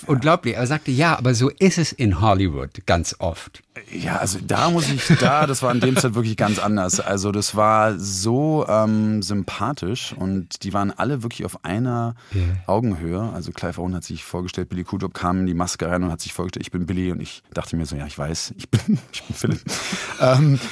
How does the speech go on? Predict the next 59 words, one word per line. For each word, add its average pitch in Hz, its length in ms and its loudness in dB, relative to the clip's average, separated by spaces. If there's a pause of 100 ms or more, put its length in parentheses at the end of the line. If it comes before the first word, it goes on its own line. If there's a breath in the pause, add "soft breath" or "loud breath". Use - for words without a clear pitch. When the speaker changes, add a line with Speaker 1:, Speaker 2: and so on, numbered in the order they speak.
(300 loud breath)
Speaker 2:
aber 123 320 2
das 120 200 2
war 120 140 2
wirklich, 139 340 -2
äh, 110 120 2
auf - 320 -2
einer 117 240 2
Augenhöhe, 120 280 2
das, 98 160 -4
da 104 120 -2
hatte 107 100 -2
ich 110 60 0
eine 107 100 0
ganz 107 220 0
andere 107 220 0
Erfahrung. 95 600 0
Es - 160 -6
lag 104 220 0
vielleicht 95 640 -6
auch - 160 -8
daran, 120 600 0 (120)
also 190 140 -4
es - 100 -2
war 104 100 0
ein 104 60 0
französischer 107 480 -2
Regisseur, 98 380 -6
das 107 160 -10
war, 92 140 -6
äh, - 260 -8
Guillaume 95 260 -4
Canet, 92 400 -2
der 104 60 -6
ist 95 100 -8
in 92 60 -8
Frankreich 90 320 0
ja 98 60 2
Speaker 1:
Mhm. - 20 0
Speaker 2:
ganz 127 140 -4
bekannt, - 260 -6
ist 92 80 -8
verheiratet 90 320 -4
mit 90 180 -10
<clears throat> - 60 -12
Mario 98 480 2
Cotillard, 92 680 -6
die 90 120 -4
war 85 120 -2
auch, 98 140 0
die 92 100 -6
hat 87 60 -2
auch - 80 -2
mitgespielt, 107 360 -2
die - 20 -4
hatte 87 100 -6
ich 90 80 -8
auch 101 80 -12
kennengelernt. 104 400 -2 (140 loud breath)
Speaker 1:
Mhm. 95 40 -6